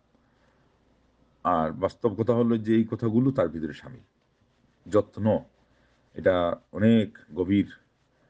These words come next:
বিষয়কে সামনে রেখেই বলা হচ্ছে, যদিও বা আমাদের বাংলা ভাষায়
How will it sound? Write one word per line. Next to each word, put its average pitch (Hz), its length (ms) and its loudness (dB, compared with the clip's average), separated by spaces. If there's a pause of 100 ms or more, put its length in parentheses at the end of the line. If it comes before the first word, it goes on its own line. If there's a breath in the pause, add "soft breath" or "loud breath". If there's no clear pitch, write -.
(640)
বিষয়কে 95 560 0
সামনে 113 300 2
রেখেই 123 200 2
বলা 104 200 0
হচ্ছে, 92 340 -8
যদিও 98 320 0
বা 98 80 2
আমাদের 90 220 -2
বাংলা 85 260 -6
ভাষায় 82 400 -8